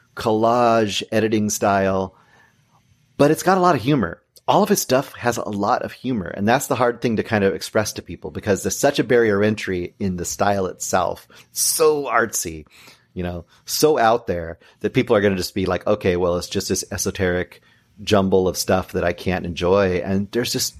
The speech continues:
an incredible amount of humor in his work. And that's the kind of one of the first things I wanna lead off with. The basic story,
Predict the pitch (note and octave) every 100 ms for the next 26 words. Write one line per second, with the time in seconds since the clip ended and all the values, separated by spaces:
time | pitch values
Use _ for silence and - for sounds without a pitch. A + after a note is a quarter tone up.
0 | - A2 G#2 C3 D3 A2 G#2+ - B2+ D3
1 | F2+ F#2 F2+ G2+ F#2+ - - G2 A2 -
2 | - - F#2 G#2+ G2 G2+ F#2+ - G#2 A2
3 | G2 F#2+ F#2 F2 F#2+ F#2 F#2 - - -
4 | - - B2+ D3+ D3+ F3 - - _ -
5 | - - B2 E3 A3 A#3